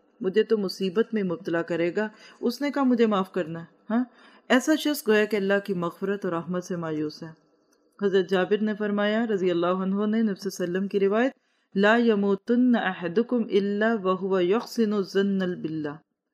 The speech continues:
तुम में से किसी को इसके बगैर मौत ना आनी चाहिए कि इसका अल्लाह के साथ अच्छा गुमान हो। और एक हदीस कुदसी के भी अल्फाज हैं, "अना इंद ज़न्नि अब्दी बी", मैं अपने बंदे के साथ वैसा ही मामला करता हूँ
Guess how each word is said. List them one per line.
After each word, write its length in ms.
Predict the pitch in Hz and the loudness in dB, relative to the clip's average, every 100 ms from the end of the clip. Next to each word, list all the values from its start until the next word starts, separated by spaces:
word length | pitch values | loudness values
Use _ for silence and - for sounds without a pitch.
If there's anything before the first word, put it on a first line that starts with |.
| _ _ _ | _ _ _
तुम 120 | 254 269 | 2 2
में 140 | 294 | 2
से 140 | 302 294 | -2 0
किसी 360 | 240 233 277 | -2 0 -2
को 100 | 269 | 0
इसके 260 | 240 - 240 | 0 0 -2
बगैर 340 | 208 196 214 233 | 0 0 0 0
मौत 260 | 220 202 196 | -2 -2 -2
ना 180 | 202 196 | -2 0
आनी 200 | 190 190 | 0 0
चाहिए 400 | 190 175 190 202 | 0 0 2 2
कि 140 | 202 | 2
इसका 220 | 190 - 170 | 0 -2 -2
अल्लाह 200 | 165 175 | -2 -4
के 120 | 175 | -6
साथ 220 | 196 202 185 | -8 -8 -10
अच्छा 280 | - 180 165 | -8 -8 -6
गुमान 380 | 165 156 151 | -6 -6 -8
हो। 160 | 170 202 _ _ _ _ _ | -10 -12 _ _ _ _ _
और 100 | 180 | -2
एक 200 | 180 175 190 | -2 -2 -4
हदीस 280 | 165 185 - | -4 -4 -4
कुदसी 400 | 180 175 208 202 | -6 -4 -6 -2
के 100 | 196 | 2
भी 140 | 190 | 2
अल्फाज 400 | 185 190 180 185 | 2 -2 -2 0
हैं, 160 | 233 240 _ _ 208 | -2 -4 _ _ -2
"अना 300 | 208 226 233 202 | 2 2 2 0
इंद 260 | 208 214 202 | 0 0 0
ज़न्नि 420 | 202 208 214 196 | 0 0 0 0
अब्दी 380 | 180 170 165 175 | -2 -4 -2 -2
बी", 180 | 160 185 233 - | -2 -2 -4 -4
मैं 160 | 196 220 | 0 0
अपने 220 | 220 220 | 2 0
बंदे 320 | 196 196 190 226 | 2 2 2 0
के 120 | 226 | 0
साथ 220 | 240 233 | -2 0
वैसा 260 | 185 175 214 | -2 0 -2
ही 140 | 220 214 | -2 -2
मामला 320 | 196 185 185 | -2 0 0
करता 320 | 180 165 185 | -2 -4 -4
हूँ 220 | 190 202 | -4 -4